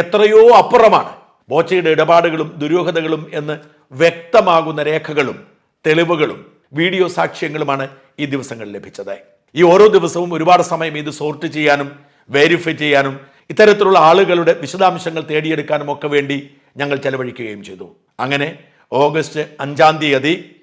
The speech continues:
ബോബി ചെമ്മണ്ണൂർ എന്ന ബോച്ചയുടെ സകല ഉഡായിപ്പുകളും ലൈവായി പൊളിച്ചെടുക്കാനുള്ള ആവേശത്തിലായിരുന്നു ഞങ്ങളുടെ ടീം. അതിനിടയിൽ ഇന്നലെ നാടകീയമായി ബോച്ചെ രംഗത്ത് വന്നിരിക്കുന്നു. സകല മറുനാടൻ പ്രേക്ഷകരെയും ബോച്ചെ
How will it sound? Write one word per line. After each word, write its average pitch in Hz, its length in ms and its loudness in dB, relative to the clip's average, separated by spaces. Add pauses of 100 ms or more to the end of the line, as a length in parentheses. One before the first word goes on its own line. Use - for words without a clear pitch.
(440)
ബോബി 185 300 2
ചെമ്മണ്ണൂർ 156 380 -2 (180)
എന്ന 151 140 -8 (260)
ബോച്ചയുടെ 147 520 -4 (400)
സകല 165 340 2
ഉഡായിപ്പുകളും 160 580 0 (260)
ലൈവായി 156 500 2 (380)
പൊളിച്ചെടുക്കാനുള്ള 156 800 0 (380)
ആവേശത്തിലായിരുന്നു 151 800 -2 (300)
ഞങ്ങളുടെ 120 360 -12
ടീം. 104 140 -16 (440)
അതിനിടയിൽ 143 420 -2 (140)
ഇന്നലെ 143 260 -2 (480)
നാടകീയമായി 151 640 0 (260)
ബോച്ചെ 139 340 -8 (220)
രംഗത്ത് 127 340 -12
വന്നിരിക്കുന്നു. 104 440 -16 (460)
സകല 175 200 4 (100)
മറുനാടൻ 165 380 0 (120)
പ്രേക്ഷകരെയും 139 580 -6 (440)
ബോച്ചെ 156 260 -2